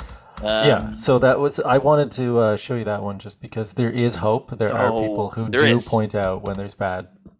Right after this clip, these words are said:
Speaker 1: bad
Speaker 2: I,
Speaker 1: advice.
Speaker 2: I'm, I'm glad that those people exist on this site. Um, then there's the, the Yuriko comment.
Speaker 1: Yeah.
Speaker 2: "Hey, I'm, uh, brewing my first E D H deck. It's Yuriko, and I want it to be optimized, power level seven to eight.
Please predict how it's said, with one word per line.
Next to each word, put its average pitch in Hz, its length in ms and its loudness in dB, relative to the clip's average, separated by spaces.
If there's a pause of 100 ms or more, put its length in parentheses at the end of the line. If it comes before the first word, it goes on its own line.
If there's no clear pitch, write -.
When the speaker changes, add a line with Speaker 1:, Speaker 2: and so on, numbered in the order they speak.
(340)
Speaker 1:
bad - 200 -10
Speaker 2:
I, 117 100 -2
Speaker 1:
advice. - 380 -8 (140)
Speaker 2:
I'm, 113 340 -6
I'm 113 180 -4
glad 110 400 0
that 107 120 -8
those 107 160 -4
people 101 300 -12
exist 95 320 -10
on 104 80 -12
this 101 160 -10
site. 104 300 -4 (360)
Um, 95 720 -8
then 107 200 -8
there's 101 240 -12
the, 95 340 -12
the 95 220 -14
Yuriko 131 500 0 (100)
comment. 139 380 -6 (720)
Speaker 1:
Yeah. 127 300 4
Speaker 2:
"Hey, 180 220 2 (100)
I'm, 180 280 0
uh, 208 160 4
brewing 165 340 0
my 147 80 0
first 160 320 -2
E 139 120 -8
D 127 180 -4
H 139 240 -2
deck. 127 280 -2
It's 120 220 -12
Yuriko, 139 520 2
and 117 80 -8
I 117 40 -6
want 127 160 -2
it 123 80 -10
to 110 60 -20
be 101 140 -12
optimized, 107 540 -8
power 113 240 0
level 101 180 -4
seven 101 320 -8
to - 60 -10
eight. 90 220 -8